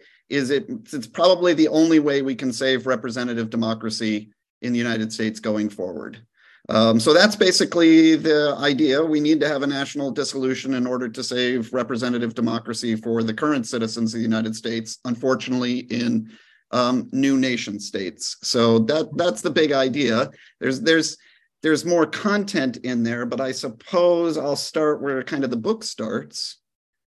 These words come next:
Um, you know, I'm a political philosopher. I think about political systems and especially the institutions of constitutional democracy.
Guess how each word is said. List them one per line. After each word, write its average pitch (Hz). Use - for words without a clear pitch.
Um, 120
you 160
know, 139
I'm 147
a 156
political 156
philosopher. 135
I 131
think 139
about 127
political 131
systems 131
and 117
especially 123
the 127
institutions 123
of 113
constitutional 117
democracy. 110